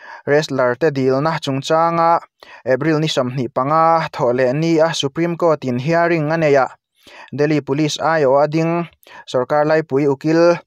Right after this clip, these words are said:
Solicitor General Tushar Mehtan F I R zia luh hma a preliminary inquiry nei hma sak phot a ṭul thu Chief Justice of India hne na soya.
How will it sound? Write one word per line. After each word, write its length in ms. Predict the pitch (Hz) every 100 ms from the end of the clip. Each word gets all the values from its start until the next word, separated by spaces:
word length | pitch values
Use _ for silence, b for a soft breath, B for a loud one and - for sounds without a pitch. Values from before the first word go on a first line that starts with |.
| _ B B
Solicitor 640 | - 131 151 175 156 131
General 560 | 120 139 165 156 135 120
Tushar 400 | 131 131 160 165
Mehtan 640 | 160 139 170 170 123 107 - B B B B
F 180 | 147 147
I 240 | 156 160
R 160 | 165 160
zia 200 | 139 131
luh 240 | 123 123 143
hma 400 | 160 143 170 160
a 40 |
preliminary 760 | - 135 156 165 156 143 151 139
inquiry 640 | 135 165 170 165 170 135
nei 160 | 123 117
hma 160 | 160
sak 240 | 156 143 -
phot 160 | - 233 -
a 80 | 160
ṭul 320 | 139 127 123
thu 440 | - 127 143 180 - B B B
Chief 160 | 151 147
Justice 380 | 156 156 156 -
of 140 | - 143
India 420 | 156 160 165 143
hne 320 | 156 170 139
na 240 | 127 117
soya. 400 | - 170 175 170